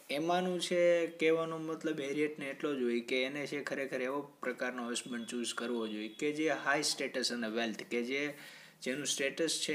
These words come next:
એ હાઈ હોય અને જેની wealth છે, પૈસાદાર ફેમિલીમાંથી belong કરતો હોય એવો. તો એમાની છે આ હેરિયટને એક પ્રકારની સલાહ હતી, જેના લીધે છે એમા અને હેરિયટને બંનેને બનતું થોડું ઓછું થઈ ગયું.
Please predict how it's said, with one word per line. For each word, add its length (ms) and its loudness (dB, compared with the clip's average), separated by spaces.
એ 20 2
હાઈ 300 0
હોય 240 -2
અને 220 -4
જેની 400 -2
wealth 420 0
છે, 80 0
પૈસાદાર 560 2
ફેમિલીમાંથી 680 -2
belong 380 -2
કરતો 260 -4
હોય 140 2
એવો. 340 0
તો 180 8
એમાની 640 0
છે 180 0
આ 260 4
હેરિયટને 600 -2
એક 140 -10
પ્રકારની 420 -2
સલાહ 380 0
હતી, 220 -4
જેના 320 0
લીધે 360 0
છે 200 0
એમા 260 -2
અને 180 -2
હેરિયટને 580 -6
બંનેને 600 -8
બનતું 400 -2
થોડું 300 0
ઓછું 280 0
થઈ 160 -2
ગયું. 200 -4